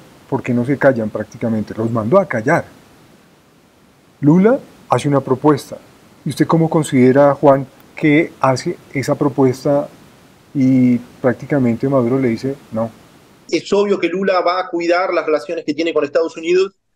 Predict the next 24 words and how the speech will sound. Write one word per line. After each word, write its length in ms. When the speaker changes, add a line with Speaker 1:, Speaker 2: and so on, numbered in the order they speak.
Speaker 2:
y, 800
y 180
va 360
ahora 280
sí 260
a 40
abrir, 240
comenzar 400
a 60
abrirle 500
mano 480
a, 840
a, 500
a 60
Venezuela, 640
¿no? 280
Eh, 380
pero 160
creo 140
que 80
esto 160
tiene 200
que 80
ver 260